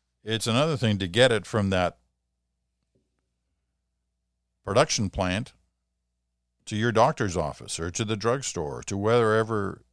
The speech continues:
that you'll be getting the vaccine. And that all has to be ready.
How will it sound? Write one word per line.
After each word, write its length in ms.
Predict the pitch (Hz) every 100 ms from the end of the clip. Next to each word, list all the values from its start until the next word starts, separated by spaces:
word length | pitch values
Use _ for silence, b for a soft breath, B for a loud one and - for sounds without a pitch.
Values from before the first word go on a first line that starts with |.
| _ 92
that 140 | 98
you'll 200 | 98 101
be 100 | 98
getting 280 | 104 135 98
the 60 |
vaccine. 500 | 67 62 - - 58 - _ _ _ _ _ _ _ _ _ _ _
And 160 | 104 104
that 180 | 120 156
all 220 | 156 156
has 240 | 147 147
to 100 | -
be 140 | 135 135
ready. 360 | 131 170 131